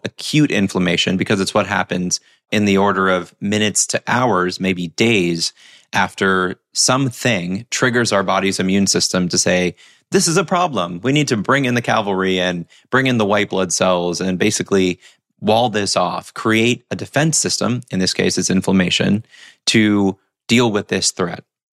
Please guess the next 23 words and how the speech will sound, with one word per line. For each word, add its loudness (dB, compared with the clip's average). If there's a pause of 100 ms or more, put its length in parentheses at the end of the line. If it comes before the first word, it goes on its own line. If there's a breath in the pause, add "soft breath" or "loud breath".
(300)
But -2
where 2
most -2
of -2
the 2
research 0
is -2
focused -2 (420 soft breath)
as 0
it -2
relates 0
to -2
things -2
like 0 (220)
depression, -4
as 0
it 2
relates 0
to -2
things 0
like -2
Alzheimer's 0
disease, 0